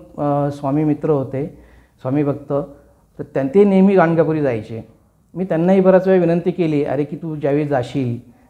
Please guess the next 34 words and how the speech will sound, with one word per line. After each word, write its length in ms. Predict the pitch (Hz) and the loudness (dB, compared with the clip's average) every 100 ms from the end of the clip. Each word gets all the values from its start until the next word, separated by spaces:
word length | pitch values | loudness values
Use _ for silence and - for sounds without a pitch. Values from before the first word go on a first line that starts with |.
| - | -6
त्यावेळी 220 | 131 135 | -4 -2
तू 60 | 147 | -4
क-, 380 | - 139 135 131 | -2 0 0 -2
मला 180 | 131 | -4
सांग, 400 | 120 123 120 120 123 - _ _ 127 | -4 -4 -4 -4 -8 -16 _ _ -4
मला 180 | 131 | 0
पण 160 | 147 165 | 2 2
यायचं 340 | 143 127 123 | 2 0 -2
आहे, 200 | 123 120 | -4 -4
माझी 280 | 120 127 143 | -4 -4 -4
इच्छा 300 | 131 - 160 | -6 -4 -2
आहे 260 | 135 127 123 | -2 -2 -6
खूप." 180 | 123 110 - _ _ _ _ _ _ _ - | -6 -10 -12 _ _ _ _ _ _ _ -4
पण 160 | 165 202 | -2 0
योगच 420 | 190 170 190 220 220 | 2 4 6 6 4
येत 180 | 156 | 0
नव्हता. 360 | 147 120 120 110 - _ _ _ - - | -2 -4 -6 -10 -12 _ _ _ -16 -8
ते 80 | 175 | -6
जायचे 480 | 147 151 165 160 202 | 2 2 2 2 0
पण 160 | 208 | 0
केव्हाही, 340 | 208 185 196 208 | 2 4 4 4
म्हणजे 340 | 185 175 185 | 0 2 4
मग 160 | 185 180 - | 2 -4 -6
असं 200 | 160 196 | -4 2
व्हायचं 240 | 185 185 | 2 2
की 100 | 185 | 0
मला 180 | 190 180 | 2 2
सुट्टी 280 | 185 160 175 | 2 0 -2
नाही 140 | 170 | 0
मिळायची 440 | 165 156 151 151 151 | 2 2 0 -2 -8
किंवा 260 | 156 156 | -6 -4
असं 260 | 156 143 156 | -4 -6 -4
काहीतरी 280 | 147 151 156 | -4 -2 0
व्हायचं 480 | 151 139 151 127 | 0 0 -2 -4